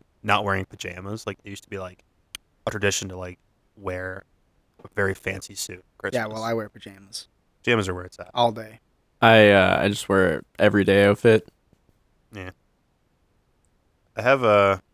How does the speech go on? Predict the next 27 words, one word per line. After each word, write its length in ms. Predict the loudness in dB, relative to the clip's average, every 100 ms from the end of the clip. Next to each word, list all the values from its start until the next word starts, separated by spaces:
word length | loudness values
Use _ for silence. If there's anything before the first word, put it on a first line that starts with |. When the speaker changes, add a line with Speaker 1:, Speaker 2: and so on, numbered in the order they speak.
| _
Speaker 1:
<laughs> 260 | _ _ -18
I 520 | -16 -16 -20 -8 -8 -8 _ -6
have 100 | -4
this 140 | -4 -4
other 240 | -2 -2
<laughs> 20 | -2
article 320 | -6 -8 -20 -16 -12
here. 140 | -10 -10 _ _ _ -20 _ _ _ _ _ _
Uh, 220 | -2 0 0
twelve 300 | -2 -2 -2
Christmas 400 | 0 -2 -2 -6
facts 320 | -4 -6 -6
to 60 | -14
jingle 380 | -10 -6 -4 -4
your 120 | -6
bells. 400 | -8 -10 -12 -20 _ _ _ _ _ _ _ _ _ _ _ _ _ _ _
And 80 | -14
these 140 | -12 -10
are 120 | -10
all, 260 | -8 -10 -14
uh, 180 | -18 -20 _ _ _ _ _ _ _ _ _ _ -6
Speaker 3:
What? 300 | -2 -2 -4 _ _ _
Speaker 2:
Pass 180 | -2 -2
me 60 | -4
the 60 |
cards. 340 | -12 -18 -20 _
Speaker 1:
<laughs> 80 | _